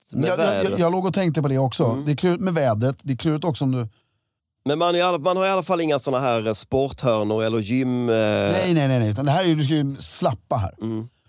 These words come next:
Speaker 2: Sen kan du ha, nej, det blir inga mattor.
Speaker 1: Nej, det blir inga mattor.
Speaker 2: Nej.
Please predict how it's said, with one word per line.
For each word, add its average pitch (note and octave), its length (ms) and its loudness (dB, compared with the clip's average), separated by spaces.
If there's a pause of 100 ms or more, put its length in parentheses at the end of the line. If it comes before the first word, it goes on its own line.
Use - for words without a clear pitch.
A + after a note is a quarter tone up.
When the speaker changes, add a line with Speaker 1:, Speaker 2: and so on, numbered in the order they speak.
Speaker 2:
Sen D#3+ 180 -2
kan G3+ 120 -2
du A3 60 0
ha, F#3+ 460 2 (640)
nej, E3 360 -4
det E3 120 -2
blir - 260 -8
inga - 160 -14
mattor. B2+ 340 -8 (540)
Speaker 1:
Nej, D#3+ 140 0
det F#3 80 0
blir F3+ 140 2
inga D#3+ 120 2
mattor. B2 340 -4 (160)
Speaker 2:
Nej. G#2+ 240 -2